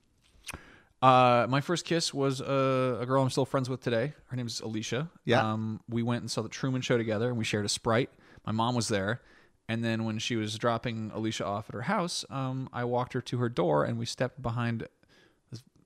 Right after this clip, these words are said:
Speaker 1: big-ass seventies van that was parked in her driveway. I guess her dad had a van or something, and I, we gave her a little, a little kiss.
Speaker 2: Little kiss for
Speaker 1: Yeah.
Speaker 2: the evening.
Speaker 1: Um, yeah.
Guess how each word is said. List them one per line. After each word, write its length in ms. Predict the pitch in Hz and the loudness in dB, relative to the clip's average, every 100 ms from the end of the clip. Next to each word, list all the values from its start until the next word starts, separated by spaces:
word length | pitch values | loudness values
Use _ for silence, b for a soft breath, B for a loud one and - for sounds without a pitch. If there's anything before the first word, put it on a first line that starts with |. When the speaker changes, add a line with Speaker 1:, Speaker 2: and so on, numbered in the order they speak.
| _ _ _ _ | _ _ _ _
Speaker 1:
big-ass 360 | 117 120 123 117 | -4 0 0 0
seventies 460 | - 120 123 110 | 0 0 0 -4
van 260 | 101 104 104 | -2 -2 -2
that 40 | 101 | -4
was 100 | 101 | -4
parked 260 | 113 107 | -2 -2
in 80 | 107 | -2
her 60 | 104 | -6
driveway. 500 | 107 104 107 101 104 110 - _ | -4 -6 -4 -6 -6 -10 -18 _
I 60 | 110 | -12
guess 160 | 101 | -10
her 80 | - | -10
dad 280 | 95 90 95 | -8 -8 -10
had 140 | - 101 | -10 -10
a 40 | |
van 300 | 120 95 95 | -10 -10 -8
or 60 | 95 | -8
something, 400 | - 98 98 98 | -10 -10 -10 -10
and 160 | 95 - | -12 -10
I, 220 | 95 98 | -8 -8
we 140 | 92 | -10
gave 180 | 123 101 | -10 -10
her 60 | 110 | -10
a 20 | |
little, 160 | 98 - | -12 -12
a 20 | |
little 180 | 127 175 | -14 -14
kiss. 380 | - - - - b - | -10 -10 -8 -12 b -8
Speaker 2:
Little 160 | 123 165 | -6 -6
kiss 260 | - 87 | -6 -8
for 120 | - | -2
Speaker 1:
Yeah. 40 | 113 | 2
Speaker 2:
the 60 | 107 | 4
evening. 260 | 92 92 - - - | 4 0 -2 -12 -4
Speaker 1:
Um, 540 | 107 101 98 98 107 - _ _ _ _ _ _ _ _ - | 0 2 2 -2 -6 -14 _ _ _ _ _ _ _ _ -6
yeah. 260 | 104 101 | -2 -2